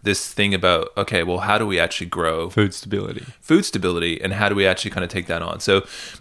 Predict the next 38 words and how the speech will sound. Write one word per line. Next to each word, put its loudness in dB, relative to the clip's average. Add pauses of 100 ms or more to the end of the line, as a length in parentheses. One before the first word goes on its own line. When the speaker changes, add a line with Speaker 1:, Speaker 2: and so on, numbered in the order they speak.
(140)
Speaker 1:
when 2
you 2
kind 0
of -2
think -2
about 2
food, 2
like, 2
the -2
distribution -2
system -6 (100)
arguably 2
isn't -4
the -4
biggest 0
part 2
of -6
the -8
problem 0
in -4
that -2
ecosystem. -4
Where 0
we 0
need -2 (340)
new 0
niches -2
and -4
diversity -2 (300)
is -2
much 0
more 0
kind -2
of -6
upstream, -4
kind -2
of -4
at, -2